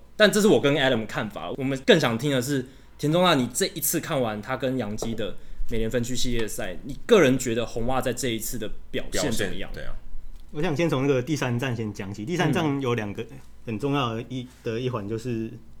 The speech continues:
Speaker 3: 呃，两个重要的地方就是那个 Nathan Eovaldi，就是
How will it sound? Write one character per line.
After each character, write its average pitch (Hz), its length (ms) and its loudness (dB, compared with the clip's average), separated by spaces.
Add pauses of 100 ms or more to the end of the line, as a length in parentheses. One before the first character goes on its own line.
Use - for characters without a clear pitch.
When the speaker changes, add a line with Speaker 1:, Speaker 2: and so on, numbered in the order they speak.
(200)
Speaker 3:
呃， 120 80 -4 (140)
两 107 120 -6
个 113 80 -4
重 143 160 -2
要 139 120 0
的 113 80 -2
地 123 180 -4
方 113 160 -2
就 113 100 6
是 113 320 2
那 113 80 -2
个 98 240 -4 (440)
Nathan 131 220 -2
Eovaldi， 110 500 -2
就 113 80 -6
是 113 180 -6